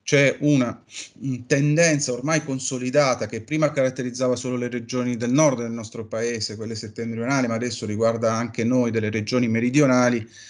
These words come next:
che insieme al-, all'allungamento della vita media, su quale poi diremo qualcosa negli ultimi, nell'ultimo anno, eh, produce questo effetto e, e questo è uno degli elementi evidentemente più importanti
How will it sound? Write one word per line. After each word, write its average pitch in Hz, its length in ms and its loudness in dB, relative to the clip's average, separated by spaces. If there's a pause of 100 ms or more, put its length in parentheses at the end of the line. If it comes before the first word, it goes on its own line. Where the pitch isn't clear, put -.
(240)
che 151 440 2
insieme 139 1000 0 (460)
al-, 127 440 -2
all'allungamento 117 1200 0
della 110 240 0
vita 120 260 -4
media, 107 380 -2
su 104 200 -14
quale 107 260 -2
poi 113 140 -6
diremo 110 260 -2
qualcosa 107 400 -4
negli 104 180 -2
ultimi, 104 480 -4 (220)
nell'ultimo 110 500 -2
anno, 120 380 0 (540)
eh, 110 800 -2
produce 170 540 4
questo 123 320 -2
effetto 104 560 -4
e, 160 340 2
e 147 80 -4
questo 160 300 0
è 139 60 4
uno 139 200 2
degli 135 200 2
elementi 131 640 2
evidentemente 139 840 0
più 131 220 -6
importanti 131 1040 -2